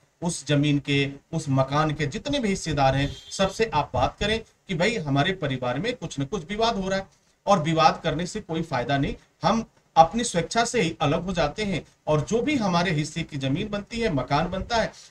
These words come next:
उसे हम बराबर बराबर बांट लेते हैं। यह बात आप करेंगे। बेशक आप जैसे ही बात करेंगे, कुछ लोग आपकी बात का समर्थन करेंगे और कुछ लोग बात का समर्थन नहीं करेंगे।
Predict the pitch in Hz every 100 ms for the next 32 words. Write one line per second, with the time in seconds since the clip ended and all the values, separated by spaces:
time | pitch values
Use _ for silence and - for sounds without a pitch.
0 | _ 254 - 196 190 - 220 208 156 135
1 | 135 135 151 254 175 - 151 143 - 104
2 | - - _ _ _ _ _ _ _ -
3 | 254 220 196 214 160 - 151 170 202 151
4 | 208 294 285 214 156 180 208 208 170 160
5 | - 175 175 185 180 175 175 170 - 147
6 | - 139 139 135 135 131 151 190 233 226
7 | 220 220 214 - _ 147 151 202 196 175
8 | 135 135 135 151 147 151 - 208 254 -
9 | 139 -